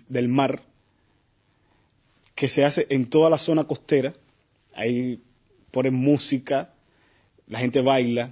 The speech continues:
come. Mm, también, eh, están, bueno, los, los, lo que es fin de año, que para nosotros es la más, es más importante el treinta y uno de diciembre que incluso el veinticuatro. El veinticuatro puede pasar, pero el treinta y uno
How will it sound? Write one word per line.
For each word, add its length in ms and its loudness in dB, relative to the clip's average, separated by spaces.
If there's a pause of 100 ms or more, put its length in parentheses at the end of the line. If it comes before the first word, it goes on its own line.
(140)
come. 380 0 (2500)
Mm, 400 0 (180)
también, 540 2 (360)
eh, 380 -2
están, 280 -2
bueno, 160 2
los, 680 -4 (140)
los, 340 -2 (880)
lo 140 -8
que 60 0
es 60 -2
fin 180 2
de 120 6
año, 560 0 (1300)
que 180 4
para 200 0
nosotros 800 0
es 160 -4
la 140 -2
más, 300 0
es 100 -2
más 140 0
importante 720 -2
el 160 -2
treinta 260 -2
y 80 0
uno 140 2
de 80 2
diciembre 360 -2
que 80 -6
incluso 280 -6
el 40 -10
veinticuatro. 480 -4
El 60 -6
veinticuatro 460 -4
puede 160 0
pasar, 340 -6
pero 160 -6
el 60 -12
treinta 260 -6
y 80 -2
uno 160 -2